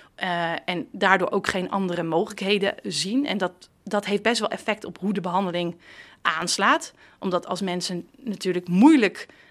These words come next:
uit hun eigen patroon kunnen komen, is het ook moeilijk om een, om een behandeling, nou ja, d-, dat mensen dus inderdaad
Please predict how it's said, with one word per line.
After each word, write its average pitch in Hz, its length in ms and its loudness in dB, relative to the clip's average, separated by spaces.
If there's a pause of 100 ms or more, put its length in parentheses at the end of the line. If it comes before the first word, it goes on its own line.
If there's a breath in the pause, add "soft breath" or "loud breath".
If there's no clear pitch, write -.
uit 220 240 4
hun 214 100 2
eigen - 240 4
patroon 220 380 2
kunnen 175 240 0
komen, 170 300 0
is 190 80 -4
het 180 140 -2
ook 170 100 -2
moeilijk 208 500 4
om 180 120 -6
een, 175 100 -8 (120)
om 214 120 -2
een 175 120 -2
behandeling, 185 680 0
nou 180 180 -6
ja, 143 180 -4
d-, 180 320 -8
dat 202 140 0
mensen 170 300 -2
dus 165 140 -6
inderdaad 160 360 -6